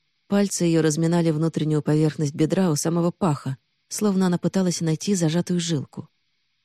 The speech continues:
Вот подруга чуть отвела колено, и Алана охнула. Невидимое для глаз темное пятно рвало ауру Гвианы насквозь. «Ты не видишь?» —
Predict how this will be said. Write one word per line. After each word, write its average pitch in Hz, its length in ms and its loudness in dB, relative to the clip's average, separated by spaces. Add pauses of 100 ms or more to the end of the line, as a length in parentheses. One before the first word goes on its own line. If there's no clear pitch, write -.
(160)
Вот 202 380 -2
подруга 170 480 2
чуть 180 200 0
отвела 165 320 2
колено, 196 480 4 (420)
и 202 120 0
Алана 208 380 2
охнула. 151 520 0 (380)
Невидимое 190 580 4
для 160 160 2
глаз 185 300 0
темное 175 340 0
пятно 190 480 0 (220)
рвало 175 580 2
ауру 180 320 2
Гвианы 175 400 2
насквозь. 185 680 -2 (960)
«Ты 175 220 0
не 180 180 2
видишь?» — 220 540 -2